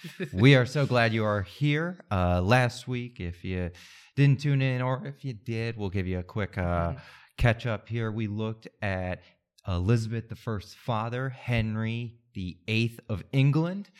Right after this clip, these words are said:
Speaker 2: Mm-hmm.
Speaker 1: and, uh, his first and soon to be second marriage, and, uh, his, uh,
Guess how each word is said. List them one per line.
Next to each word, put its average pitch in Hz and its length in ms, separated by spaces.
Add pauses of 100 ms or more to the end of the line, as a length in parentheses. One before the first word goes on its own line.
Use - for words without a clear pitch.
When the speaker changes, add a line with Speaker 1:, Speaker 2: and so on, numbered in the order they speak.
(280)
Speaker 2:
Mm-hmm. - 60
Speaker 1:
and, 92 380
uh, 87 280 (280)
his 107 320
first 127 500
and 95 220
soon 101 200
to 87 60
be 95 140
second 110 420
marriage, 101 640
and, 82 400
uh, 82 260
his, 87 400
uh, 85 320